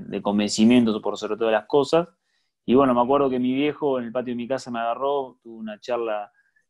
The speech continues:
intensa, y, bueno, aclarándome que me iban a dar la posibilidad y el gusto, pero, bueno, que no, que no sabía si el día de mañana me iba a poder dedicar a esto por una cuestión netamente económica.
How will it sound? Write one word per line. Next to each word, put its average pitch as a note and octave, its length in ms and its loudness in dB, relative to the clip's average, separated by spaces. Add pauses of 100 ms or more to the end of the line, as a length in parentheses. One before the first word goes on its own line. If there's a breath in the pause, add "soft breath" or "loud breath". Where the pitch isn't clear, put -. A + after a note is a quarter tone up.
(120)
intensa, C3+ 580 2
y, - 20 6
bueno, A#2 140 2
aclarándome A2+ 580 -2
que A2+ 120 -2
me A2 80 -2
iban A#2 180 0
a A#2 40 4
dar A#2+ 100 6
la A#2 100 4
posibilidad A2+ 400 0
y A#2+ 60 2
el A2+ 120 0
gusto, C3 400 0
pero, G2+ 200 -4
bueno, G#2+ 260 -2
que G2 80 -14
no, G#2 380 -6 (500)
que A2 120 -6
no A#2 100 2
sabía A#2+ 260 6
si A#2 100 -4
el A2 60 4
día A#2+ 80 6
de A#2+ 80 4
mañana B2 260 2
me A#2+ 120 2
iba A#2 100 4
a - 20 -4
poder A#2 200 4
dedicar A2+ 260 2
a A2+ 80 4
esto B2 220 0
por A2+ 80 -4
una G#2+ 100 -4
cuestión G2+ 580 -6
netamente G#2+ 800 2
económica. G#2 600 0